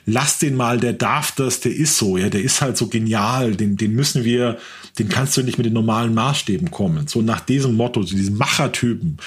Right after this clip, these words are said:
der ist für uns so wichtig, der, die, die nehmen sich dann oder scheinen, es scheinen oft dann die Leute zu sein, die sich in Benehmen rausnehmen, das einfach nicht geht. Und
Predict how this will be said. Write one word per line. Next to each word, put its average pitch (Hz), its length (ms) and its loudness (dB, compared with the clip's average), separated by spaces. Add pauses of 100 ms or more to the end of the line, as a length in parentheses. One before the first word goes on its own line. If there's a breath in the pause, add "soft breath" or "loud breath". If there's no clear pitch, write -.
(220 loud breath)
der 110 80 2
ist - 120 0
für 120 100 2
uns 110 160 0
so 101 180 0
wichtig, - 440 -2
der, 104 300 0 (560 loud breath)
die, 131 280 -2
die 113 200 0
nehmen 143 360 2
sich 147 160 0
dann 135 320 -2 (340)
oder 113 220 0
scheinen, 139 500 0
es 120 140 -2
scheinen 127 180 0
oft 123 180 -2
dann 113 140 0
die 135 140 2
Leute 139 220 0
zu 120 80 -2
sein, 123 200 2
die 123 80 0
sich 117 400 -4
in 117 160 -2
Benehmen 127 500 2
rausnehmen, 127 600 0
das 123 200 0
einfach 131 320 -2
nicht 127 220 -2
geht. 123 320 0 (600 loud breath)
Und 104 280 -2